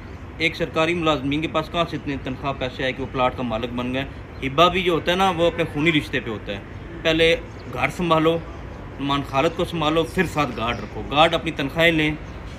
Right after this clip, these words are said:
पूरा करे, इसे लड़ना कौन नहीं है। दुआ कर मेरे जनाजे पे या शादी खुशी में ये सामने ना आ जाए,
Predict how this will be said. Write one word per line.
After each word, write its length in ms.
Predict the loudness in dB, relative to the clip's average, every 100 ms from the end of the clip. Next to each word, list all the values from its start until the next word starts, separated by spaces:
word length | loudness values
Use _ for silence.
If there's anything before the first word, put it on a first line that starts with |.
| -12 -12 -12 -6
पूरा 180 | 2 4
करे, 220 | 4 2
इसे 200 | 2 0
लड़ना 320 | 0 0 2 0
कौन 180 | 0 -4
नहीं 120 | -4
है। 60 | -4
दुआ 240 | 2 2
कर 160 | 2 0
मेरे 180 | 0 -2
जनाजे 380 | 0 0 0
पे 140 | 0 2
या 80 | 0
शादी 280 | -2 -2 -2
खुशी 240 | -4 -4
में 100 | 0
ये 80 | 0
सामने 300 | 0 -2 -2
ना 100 | -2
आ 100 | -4
जाए, 160 | -6 -8